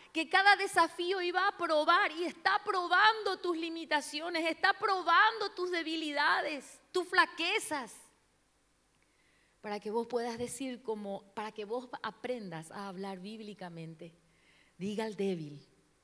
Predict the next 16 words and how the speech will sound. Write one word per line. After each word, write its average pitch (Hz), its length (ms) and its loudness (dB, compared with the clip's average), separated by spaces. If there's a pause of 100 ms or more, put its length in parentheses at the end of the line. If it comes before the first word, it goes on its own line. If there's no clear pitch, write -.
(180)
fuerte 175 240 -6
soy. - 340 -14 (1200)
¿Sí? - 340 -8 (540)
Dios 311 520 2
va 349 160 4
a 370 120 -2
permitir 311 920 -4
que 339 140 2
las 359 160 2
circunstancias 381 840 0 (120)
evidencien 320 920 -2
tu 294 120 -8
debilidad 262 720 2 (220)
para 370 160 8
que 370 140 0
vos 392 180 0